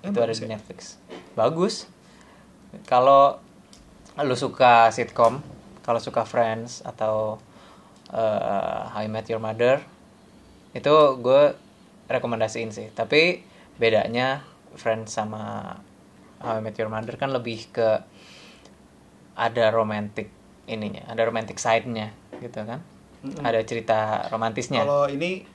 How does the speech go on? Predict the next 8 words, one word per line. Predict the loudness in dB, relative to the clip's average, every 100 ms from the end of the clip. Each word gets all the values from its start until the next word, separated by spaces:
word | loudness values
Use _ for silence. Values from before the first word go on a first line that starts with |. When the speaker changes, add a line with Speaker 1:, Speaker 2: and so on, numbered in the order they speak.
| -20 _ -10
Speaker 1:
lebih | -8 -6 -2
ke | -2 -2 -12 -20 -20 -8
keluarga. | 0 2
Speaker 2:
Kalau | 4 2 2 0 -2 -8 -12
Kim's | -10 -4
Convenience | -4 -4 -6 -6 -6
lebih | -6 -8 -8 -12
ke, | -8